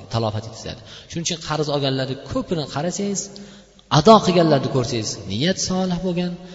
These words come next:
va ado qilolmayotgan odamlar ko'rsangiz, mana bundoq bo'lgan. Bu bir. Ikkinchidan, Payg'ambarimiz sallallohu alayhi vasallam: "Allohumma ikfini bi halalik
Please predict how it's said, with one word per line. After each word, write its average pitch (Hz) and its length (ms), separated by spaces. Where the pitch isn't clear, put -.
va 151 160
ado 147 260
qilolmayotgan 151 560
odamlar 123 300
ko'rsangiz, 131 400
mana 113 180
bundoq 90 240
bo'lgan. 98 220
Bu 190 140
bir. 135 180
Ikkinchidan, 180 600
Payg'ambarimiz 127 600
sallallohu 131 420
alayhi 131 120
vasallam: 117 360
"Allohumma 120 460
ikfini 113 460
bi 101 100
halalik 131 560